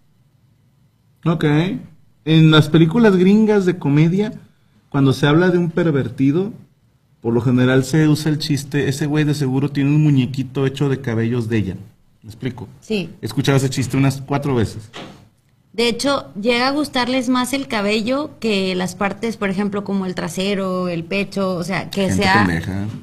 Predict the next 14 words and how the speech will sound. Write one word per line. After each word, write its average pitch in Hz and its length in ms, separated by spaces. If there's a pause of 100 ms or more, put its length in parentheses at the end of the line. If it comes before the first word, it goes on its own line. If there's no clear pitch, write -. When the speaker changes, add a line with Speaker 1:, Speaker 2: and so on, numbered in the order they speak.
(160)
Speaker 2:
que 226 200
es 220 200
como, 214 500
"No 214 180
me 226 100
importa 254 500
lo 269 140
demás 220 480
mientras 185 380
tenga 196 240
el 202 80
cabello 196 340
bonito". 185 380 (680)
Speaker 1:
Ok. - 140